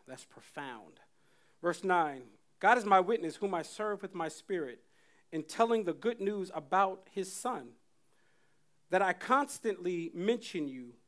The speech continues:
always asking in my prayers that if it is somehow in God's will, that I may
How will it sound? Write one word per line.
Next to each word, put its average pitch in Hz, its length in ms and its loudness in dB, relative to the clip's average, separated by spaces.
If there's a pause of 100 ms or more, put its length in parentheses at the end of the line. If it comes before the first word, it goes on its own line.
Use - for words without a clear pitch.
(140)
always 233 420 6
asking 190 460 0
in 170 80 -4
my 165 160 -2
prayers 151 520 -6
that 156 220 -8
if 226 200 0
it 185 80 -2
is 160 140 -4
somehow 190 500 0
in 156 100 -8
God's 165 320 -2
will, 160 320 -4
that 139 140 -8
I 143 80 -2
may 175 380 -4